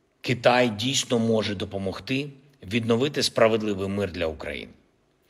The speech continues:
стабільність у міжнародних відносинах. Саміт у Швейцарії дає реальний шанс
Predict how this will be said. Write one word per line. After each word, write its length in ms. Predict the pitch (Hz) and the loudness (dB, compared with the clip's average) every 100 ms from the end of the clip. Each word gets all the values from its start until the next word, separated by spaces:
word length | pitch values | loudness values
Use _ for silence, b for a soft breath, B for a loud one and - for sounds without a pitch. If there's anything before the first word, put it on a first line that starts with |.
| B | B
стабільність 880 | - - 113 127 131 127 110 - - _ _ _ _ | 2 6 6 4 2 2 -2 -6 -16 _ _ _ _
у 80 | - | 0
міжнародних 760 | 131 117 107 117 113 110 104 113 | 2 2 2 2 2 0 -2 -4
відносинах. 600 | 107 107 85 - - - _ _ _ _ _ _ _ b b b b | -4 -4 -4 -8 -12 -18 _ _ _ _ _ _ _ b b b b
Саміт 640 | - 143 127 120 110 - - _ _ | 0 4 6 4 0 -6 -16 _ _
у 120 | 143 | -4
Швейцарії 680 | 123 123 107 - 135 120 107 | -2 -2 -2 2 4 4 2
дає 500 | 95 110 110 120 113 104 - | 2 2 4 4 4 0 -4
реальний 500 | 117 123 120 113 104 | 4 6 6 4 2
шанс 540 | - 139 143 139 - | 2 2 0 -2 -8